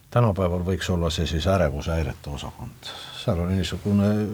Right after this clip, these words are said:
noh, inimesed tulid, läksid, ta oli selline avatud, avatud osakond. Ja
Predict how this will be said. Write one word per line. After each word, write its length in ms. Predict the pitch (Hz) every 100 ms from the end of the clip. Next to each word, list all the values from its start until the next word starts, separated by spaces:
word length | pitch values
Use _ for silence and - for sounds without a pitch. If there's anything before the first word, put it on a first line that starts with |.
| 113 165
noh, 120 | 120
inimesed 320 | 131 87 -
tulid, 240 | - 120 110
läksid, 320 | 190 - 85 87 80
ta 100 | 101
oli 120 | 92 101
selline 240 | 90 98
avatud, 400 | 101 - 107 92 -
avatud 400 | 95 - 135 160
osakond. 400 | 92 80 78 - - - - - - - - - - - - - - - - - - _ - - - - -
Ja 360 | 117 104 107